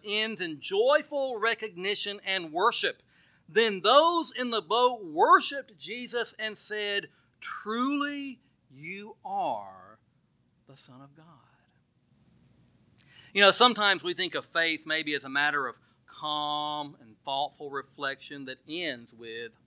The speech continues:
"I believe." But this story suggests that sometimes faith is what comes to you in the middle of a storm,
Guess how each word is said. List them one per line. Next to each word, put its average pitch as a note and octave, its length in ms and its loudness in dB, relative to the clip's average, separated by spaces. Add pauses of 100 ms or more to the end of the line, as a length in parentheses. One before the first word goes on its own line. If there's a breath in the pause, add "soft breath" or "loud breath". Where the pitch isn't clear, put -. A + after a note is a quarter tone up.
"I A2 180 -10
believe." G#2+ 500 -18 (1700 soft breath)
But E3 380 0
this A#3+ 240 0
story F#3 540 -2
suggests C3 680 -6
that C#3+ 180 -18
sometimes A3+ 640 -10 (140)
faith G3+ 340 -14
is C#3+ 140 -18
what D3 240 -10
comes G3 320 -16
to - 160 -16
you D#3+ 180 -16
in D3 80 -14
the C#3 80 -16
middle C#3+ 320 -16
of B2 100 -18
a B2 60 -20
storm, D3+ 560 -20